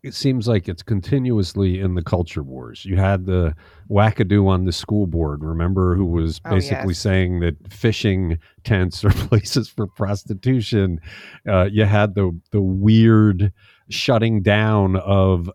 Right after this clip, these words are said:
Speaker 1: a military veteran talking about the history of, uh, uh, w-, that had some racism in it, and, and he was shut down in mid-speech. I don't know what it is with Hudson. It seems like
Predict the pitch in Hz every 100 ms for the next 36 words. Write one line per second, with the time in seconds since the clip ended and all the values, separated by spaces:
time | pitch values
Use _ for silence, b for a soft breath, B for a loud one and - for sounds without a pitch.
0 | 107 95 92 90 90 90 107 107 110 101
1 | - 95 90 90 90 90 92 98 98 92
2 | 90 - 104 98 - 98 95 95 95 90
3 | 90 113 - 101 98 90 82 b b b
4 | b _ 98 90 87 85 95 98 - _
5 | _ - - 135 _ 127 131 107 104 98
6 | 95 - 98 104 107 - 98 82 85 82
7 | 73 - 98 87 80 - 87 82 87 -
8 | 90 87 82 92 82 - 104 - 104 110
9 | 87 82 80 92 85 - - 117 92 -
10 | b b - 226 269 139 180 202 208 78
11 | 80 82 - 85 - 185 190 202 123 -